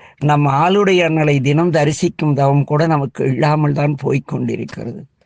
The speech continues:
என்னையும் சேர்த்துத்தான் சொல்கிறேன். என்ன, ஆக என் அன்பின் உறவுகளே, நாயன்மார்களின் வரலாறை படிப்பதோ குரு பூஜை செய்வதோ சேக்கிழார் உங்களுக்கு கொடுத்த நோக்கம் கிடையாது.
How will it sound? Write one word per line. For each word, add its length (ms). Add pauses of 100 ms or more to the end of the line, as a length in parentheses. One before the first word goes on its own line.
(440)
என்னையும் 580
சேர்த்துத்தான் 520
சொல்கிறேன். 580 (1200)
என்ன, 600 (260)
ஆக 280
என் 180
அன்பின் 440
உறவுகளே, 540 (800)
நாயன்மார்களின் 1120
வரலாறை 540
படிப்பதோ 680
குரு 260
பூஜை 420
செய்வதோ 880
சேக்கிழார் 800
உங்களுக்கு 440
கொடுத்த 380
நோக்கம் 460
கிடையாது. 640